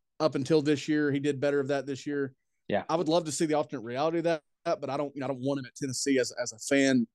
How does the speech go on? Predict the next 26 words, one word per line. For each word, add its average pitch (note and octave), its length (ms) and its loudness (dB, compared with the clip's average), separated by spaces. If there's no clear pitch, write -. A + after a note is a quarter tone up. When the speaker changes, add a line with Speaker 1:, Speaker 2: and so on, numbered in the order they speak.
Speaker 1:
and C#3+ 120 2
I C#3 40 4
don't D3+ 160 6
even C3+ 140 4
think - 160 2
that's C3 140 0
a C3+ 40 -4
good C#3 140 0
fit C#3+ 180 4
for A#2+ 120 -8
D C3+ 160 4
J. D3 320 4
Speaker 2:
No. G3 140 0
Speaker 1:
But E3+ 100 4
I, E3 180 0
I, D#3+ 140 -4
you E3+ 100 -6
know, D3 180 -4
back E3+ 320 0
west, D#3+ 560 2
somewhere F3 420 -4
back D#3 240 -2
closer D#3+ 300 -4
to C#3+ 80 -4
home. C#3+ 380 -4
Um, A#2 400 -4